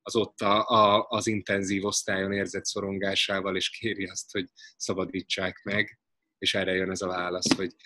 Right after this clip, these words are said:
várj, ami még egyszer mondom, ö, mert ezt nem mondtam ki, tehát, hogy ez a hangalak, hogy várj, ez a felszólító módban kimondott ige,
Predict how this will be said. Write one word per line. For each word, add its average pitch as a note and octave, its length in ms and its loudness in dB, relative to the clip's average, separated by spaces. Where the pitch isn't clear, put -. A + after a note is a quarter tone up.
várj, F#2 520 0
ami G2+ 400 -2
még G#2 200 0
egyszer F#2+ 280 -2
mondom, G2+ 500 0
ö, G2+ 80 -4
mert G2+ 260 0
ezt - 140 -4
nem G2+ 300 0
mondtam G2 360 -2
ki, - 120 -6
tehát, G2+ 220 0
hogy G2 120 -2
ez G2 140 2
a F#2+ 180 2
hangalak, G2+ 520 4
hogy F2+ 180 -6
várj, G2+ 640 4
ez G2 160 -12
a F#2+ 40 -8
felszólító F#2+ 720 -2
módban F#2 420 -2
kimondott F#2 580 -4
ige, G#2 420 0